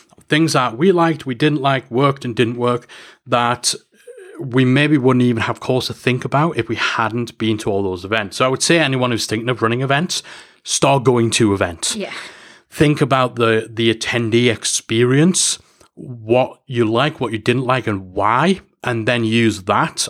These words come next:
Speaker 1: as inspiration for, for your own stuff. So yeah, like that, that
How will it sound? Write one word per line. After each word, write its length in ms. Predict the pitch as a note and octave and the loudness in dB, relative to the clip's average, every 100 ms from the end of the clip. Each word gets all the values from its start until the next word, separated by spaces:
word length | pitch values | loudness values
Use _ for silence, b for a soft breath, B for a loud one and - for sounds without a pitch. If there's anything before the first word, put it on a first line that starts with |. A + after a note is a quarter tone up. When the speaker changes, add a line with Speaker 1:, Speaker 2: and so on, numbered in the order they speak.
| - | -2
Speaker 1:
as 200 | A#2 G#2+ | -2 0
inspiration 600 | G#2+ G#2 A2+ A2 G#2 A2 | -2 -4 0 0 0 -6
for, 440 | - G#2 G2+ G2+ | -8 -6 -6 -8
for 160 | - G2+ | -10 -10
your 140 | F#2+ F#2+ | -10 -10
own 320 | G#2 F#2+ F#2 _ _ | -10 -10 -14 _ _
stuff. 420 | - - - F#2+ - B B B | -18 -10 -8 -8 -10 B B B
So 400 | - D#3 D3+ - | 0 2 2 -2
yeah, 320 | - G#3 E3+ G2 - | 0 0 0 -4 -14
like 420 | C#3 D3+ D3 B2+ | -2 0 0 0
that, 340 | D3 F3+ B2+ | 2 2 0
that 420 | D#3 F3 - - | 0 0 -4 -12